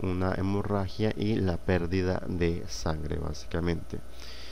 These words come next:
En algunas afecciones, como por ejemplo la trombosis, es necesario utilizar un anticoagulante. Pero bien, si este, eh, si esto de la coagulación sanguínea es algo normal,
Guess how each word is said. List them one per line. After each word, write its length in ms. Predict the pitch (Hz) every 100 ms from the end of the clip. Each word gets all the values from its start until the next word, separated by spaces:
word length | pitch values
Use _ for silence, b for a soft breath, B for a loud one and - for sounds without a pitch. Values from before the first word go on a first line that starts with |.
| B B -
En 540 | 101 98 95 95 92 92
algunas 580 | 92 90 101 113 120 117
afecciones, 600 | - 120 - 113 90 90
como 240 | - 87
por 160 | - 87
ejemplo 480 | 87 104 98 - 82
la 120 | 82
trombosis, 600 | - 98 95 92 - 101
es 80 | 101
necesario 500 | 101 - 101 104 104
utilizar 560 | 135 196 92 - 92 92
un 280 | 95 95 98 -
anticoagulante. 1300 | 87 85 - 90 85 - 87 82 85 82 90 - 90
Pero 280 | 85 90 87 85 -
bien, 220 | 104 101 87 B B B
si 200 | - -
este, 540 | 98 - - 110 107 -
eh, 880 | 101 101 104 104 107 107 101 101 101
si 180 | - 101
esto 340 | 98 113 107
de 420 | 98 95 90 85 82
la 140 | 87
coagulación 520 | 87 90 87 87 98
sanguínea 420 | 90 101 95 95 98
es 160 | - 85 - -
algo 300 | 95 95 101
normal, 360 | 98 95 98